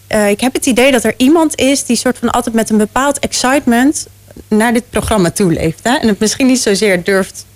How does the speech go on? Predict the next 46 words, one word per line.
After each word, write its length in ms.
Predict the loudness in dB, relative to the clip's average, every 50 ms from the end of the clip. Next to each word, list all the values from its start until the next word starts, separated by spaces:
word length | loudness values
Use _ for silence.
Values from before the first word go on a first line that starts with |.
| -20 -12 -4
toe 140 | -2 0 0
te 140 | 0 0 -2
geven 360 | 0 0 0 0 0 2 2
nog. 360 | 2 2 2 0 -4 -8 -14 -16 -18 -20 -20 -20 -20 -20 -20 -20 -20 -20 -10
Ehm, 360 | -4 0 0 2 2 2 2 0
maar 200 | 0 0 0 0
dat 180 | 2 0 0 0
ze 80 | 0 -2
echt 380 | -2 0 0 -2 -4 -4 -4
elke 280 | -2 0 0 0 0 0
week 240 | 0 0 0 0 0
denkt 260 | 0 0 0 0 -2
van, 120 | -2 -2 0
"Hey, 200 | 0 0 0 0
ik 100 | -2 -2
heb 180 | -6 -6 -6
zin 200 | -2 0 2 2
om 100 | 2 2
te 100 | 0 -2
gaan 180 | -2 -2 0 0
luisteren." 480 | 2 2 0 0 -2 -4 -4 -4 -4
Dus 140 | -2 -4 -2
dan 120 | 0 0 0
met 160 | 0 0 0
een 80 | -2
kop 140 | -2 -2 -4 -4
koffie 540 | -2 -2 -2 -2 0 0 2 2 2 2 0
of 120 | -2 -6
thee 320 | -4 -2 0 2 2 2 0
op 100 | -2 -4
de 80 | -4
bank 260 | -2 0 0 0 0
zit 240 | 0 -2 -2 -2 -2
of 60 | -2 -2
in 100 | -2 0
de 60 | 0 0
auto 320 | 0 0 -2 0 0 -2
of 140 | -2 -2 -2
met 160 | -4 -4 -4
je 60 | -4 -4 -2
oortjes 280 | -2 -2 -2 -4 -4
in 80 | -2 0
aan 60 | 0
het 80 | 0 0
wandelen. 360 | 0 0 2 2 2 2 0 -2 -4 -12 -20 -20 -20 -20 -18 -18 -18 -18 -18 -10
En, 240 | -6 -2 -2 -2